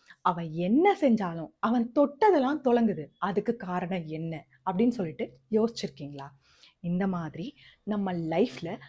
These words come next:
அதாவது சக்சஸ் இல்லாத பர்சன், சக்சஸை நோக்கி போறான் பாத்தீங்களா? அவனை பார்த்து நம்ம யோசிப்போம், "ஏன் அவனுக்கு மட்டும் நடக்குது?" என்ன விஷயம் தெரியுமா?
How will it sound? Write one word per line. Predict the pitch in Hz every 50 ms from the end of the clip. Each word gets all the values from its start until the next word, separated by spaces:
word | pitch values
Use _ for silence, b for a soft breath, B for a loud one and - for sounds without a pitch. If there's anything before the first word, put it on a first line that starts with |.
| B B
அதாவது | B 185 190 185 180 175 226 302 - - - -
சக்சஸ் | 254 254 - - - - 370 349 - - - _ _ _
இல்லாத | _ 220 233 233 247 254 247 226 202 165 196 233 - _ _ _
பர்சன், | - 208 202 190 147 175 214 311 - - _ - -
சக்சஸை | 269 262 262 - - 381 370 330 - 370
நோக்கி | 311 233 226 254 320 - - - 370
போறான் | 359 - 254 226 214 202 190
பாத்தீங்களா? | 185 170 - 156 151 156 170 170 - -
அவனை | - 214 285 349 370 359
பார்த்து | 349 - 208 180 - 247 247
நம்ம | 226 175 175 185 208
யோசிப்போம், | 185 175 180 170 - - 170 - - 147 _ _ _ _ _ _ _
"ஏன் | - 220 233 247 247 220 190
அவனுக்கு | 180 180 185 175 - 160
மட்டும் | 156 160 - - 208 220
நடக்குது?" | 185 160 160 156 165 170 - - 147 143 - b b b b b b b b b b _
என்ன | 220 262 285 392 480 508 440
விஷயம் | 311 240 - 247 226 202
தெரியுமா? | 185 170 160 151 156 156 160